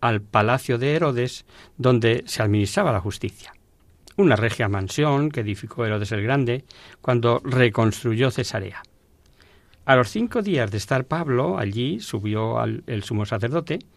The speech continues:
llevando a un buen elemento como abogado acusador. Por la manera de expresarse, no debía de ser judío, sino un técnico en derecho romano. Comenzó con una buena retórica de coba,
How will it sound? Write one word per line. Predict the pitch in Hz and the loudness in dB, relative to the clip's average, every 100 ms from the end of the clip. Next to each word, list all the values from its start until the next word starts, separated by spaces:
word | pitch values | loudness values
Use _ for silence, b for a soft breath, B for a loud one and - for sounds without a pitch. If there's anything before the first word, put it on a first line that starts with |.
| b b b | b b b
llevando | 120 113 117 113 | -2 0 2 2
a | |
un | 110 | 0
buen | 110 110 | 0 0
elemento | 110 110 147 143 139 - _ | 0 0 -2 -2 -6 -8 _
como | - 107 101 95 95 95 | -4 -2 -2 -2 -6 -4
abogado | 90 87 95 107 127 | -4 -2 -2 0 0
acusador. | 110 104 - 117 185 - _ b b b b _ | -2 -6 -4 -4 -4 -8 _ b b b b _
Por | - 104 | -2 0
la | |
manera | 98 98 113 | 0 0 0
de | 113 | -2
expresarse, | 107 139 - 143 - 139 - b b b | -2 -2 0 0 0 -4 -6 b b b
no | 131 131 | 0 2
debía | 139 143 143 | 2 2 2
de | |
ser | 117 151 | 0 -2
judío, | 147 131 240 117 101 _ _ | 0 -2 0 -2 -4 _ _
sino | - 113 104 120 - _ _ | -4 0 0 -2 -8 _ _
un | - 233 | 2 2
técnico | 143 135 107 101 - - - | 4 2 2 0 -4 -8 -6
en | 104 101 | -4 -2
derecho | 98 101 101 101 | -2 -2 -4 -4
romano. | 92 87 98 240 - _ _ - _ _ _ b b b | -4 -4 -4 -6 -10 _ _ -20 _ _ _ b b b
Comenzó | - 170 185 233 247 - _ _ _ | 0 2 2 -2 -4 -8 _ _ _
con | 135 135 | 0 2
una | 156 | 2
buena | 131 139 139 | 0 0 0
retórica | 120 95 113 104 - 92 90 95 98 | 0 -2 -2 -4 -4 -6 -6 -10 -14
de | - 95 | -8 -8
coba, | - 127 98 85 85 | -2 0 0 -4 -8